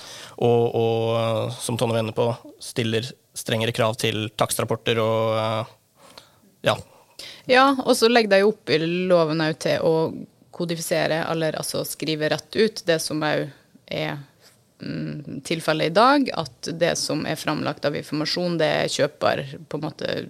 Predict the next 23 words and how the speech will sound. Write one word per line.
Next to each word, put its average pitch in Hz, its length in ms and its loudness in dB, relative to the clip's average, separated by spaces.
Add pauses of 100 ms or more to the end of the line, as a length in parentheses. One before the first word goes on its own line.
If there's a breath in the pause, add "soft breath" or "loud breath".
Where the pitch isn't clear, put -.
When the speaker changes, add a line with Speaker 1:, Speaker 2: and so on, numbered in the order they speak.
(160)
Speaker 2:
antas 151 440 -4
å 127 180 -2
være - 200 -4
kjent - 300 -2
med, 160 140 -2
da, 151 120 0
så - 140 -8
det 80 120 -4
er - 680 -10
tydeliggjort - 560 -6
der. 175 200 0 (960 loud breath)
Men 190 320 2
det 180 340 4
er 196 240 4
jo 170 240 0
ikke - 240 0
nødvendigvis 156 920 0
betryggende 156 840 -2
sånn 170 300 0
sett, 247 300 0
da, 196 100 8
uten 185 240 2
å, 165 80 2